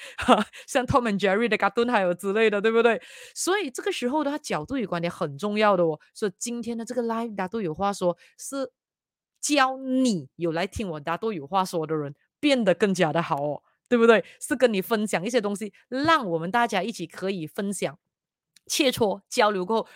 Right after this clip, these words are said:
让我们双方一起有这个 happy fun growth 哦。所以记得有效的沟通，再加上高效的沟通，更重要就是那一段的沟通过后呢，你自己的感觉最爽，而对方呢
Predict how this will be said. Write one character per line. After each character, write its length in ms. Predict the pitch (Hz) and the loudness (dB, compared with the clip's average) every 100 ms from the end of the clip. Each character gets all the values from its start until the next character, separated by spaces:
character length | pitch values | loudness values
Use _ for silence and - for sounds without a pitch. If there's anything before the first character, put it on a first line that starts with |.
| - | 0
让 280 | 285 339 | 2 2
我 40 | 165 | -2
们 120 | 151 | -8
双 220 | 175 196 | -4 -2
方 120 | 185 156 | -4 -8
一 80 | |
起 220 | 214 - 151 | -8 -8 -8
有 180 | 143 - | -10 -6
这 140 | - | -4
个 100 | 208 | -2
happy 460 | 180 - 170 175 180 | -2 0 0 2 2
fun 240 | 180 165 | 2 0
growth 280 | 160 160 151 | 2 2 2
哦。 80 | 139 - - - | -6 -12 -18 -12
所 160 | - 277 | -2 0
以 80 | |
记 140 | 214 233 | 0 0
得 160 | 180 - | 0 0
有 340 | - 160 156 135 | -6 -4 -4 -4
效 320 | - 294 240 | -4 0 0
的 60 | 170 | 2
沟 180 | 170 | 0
通， 220 | 160 165 147 _ | 0 -4 -6 _
再 160 | - 269 | -6 -4
加 160 | 254 196 | -2 -4
上 160 | 226 208 | -4 -4
高 420 | - 294 240 233 220 | -2 2 4 2 2
效 260 | - 277 | 0 0
的 80 | 214 | 0
沟 140 | 180 | -2
通， 160 | 180 185 | -2 -2
更 180 | 180 254 | 0 0
重 140 | 240 | 0
要 80 | 233 | -4
就 100 | 233 | -4
是 120 | 233 | -4
那 240 | 220 294 311 | -2 0 0
一 80 | - | -4
段 340 | - - 285 240 | -6 0 2 2
的 80 | |
沟 180 | 196 190 | 2 2
通 200 | 190 190 | 2 0
过 100 | 202 | 2
后 160 | 226 220 | 4 4
呢， 160 | 190 180 - _ _ | 2 0 -10 _ _
你 500 | 185 202 247 349 - _ _ - | -2 2 4 2 0 _ _ -12
自 260 | - 311 | -2 -2
己 300 | 269 - 180 | -2 -4 -2
的 180 | 165 170 | 0 0
感 240 | 170 156 | 0 -2
觉 300 | 151 170 170 - _ _ | -2 0 0 -2 _ _
最 460 | - 277 233 170 - | -2 6 6 6 0
爽， 400 | - - 160 - - - - | -6 -2 -4 -4 -18 -20 -8
而 200 | - 202 220 _ | 2 2 2 _
对 240 | - 359 349 | 2 4 6
方 260 | 320 294 | 6 6
呢 220 | 294 285 | 4 2